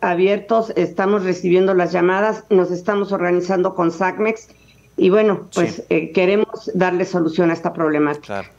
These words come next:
Speaker 2: Platicamos esta noche con Margarita Saldaña, ella es alcaldesa en Azcapotzalco, aquí en la Ciudad de México. Margarita, seguiremos pendientes, tres días difíciles para la alcaldía, por lo menos en cincuenta colonias. Gracias por estos minutos.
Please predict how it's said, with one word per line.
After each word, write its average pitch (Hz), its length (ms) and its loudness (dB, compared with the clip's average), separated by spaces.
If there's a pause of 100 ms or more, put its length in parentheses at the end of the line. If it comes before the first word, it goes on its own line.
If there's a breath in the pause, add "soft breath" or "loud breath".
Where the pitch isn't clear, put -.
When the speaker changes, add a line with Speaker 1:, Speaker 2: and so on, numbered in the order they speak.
(340 loud breath)
Speaker 2:
Platicamos 156 420 0
esta 151 220 -4
noche 139 260 -2
con 127 180 -2
Margarita 117 460 -2
Saldaña, 117 400 -4
ella 123 180 -2
es 113 140 -6
alcaldesa 107 720 -4 (280 loud breath)
en 117 160 -6
Azcapotzalco, 117 1000 -6
aquí 117 480 -8
en 110 160 -8
la 107 100 -6
Ciudad 110 320 -4
de 113 100 -8
México. 131 520 -2 (260 loud breath)
Margarita, 131 460 -2
seguiremos 143 480 -4
pendientes, 156 720 -2
tres 143 240 0
días 131 180 -2
difíciles 120 640 -6 (300 loud breath)
para 117 260 0
la 113 180 -2
alcaldía, 110 760 -4
por 98 120 -8
lo 101 60 -4
menos 113 300 -6
en 104 100 -6
cincuenta 101 480 -8
colonias. 92 400 -8
Gracias 131 380 -4
por 110 120 -2
estos 98 220 -6
minutos. 87 500 -14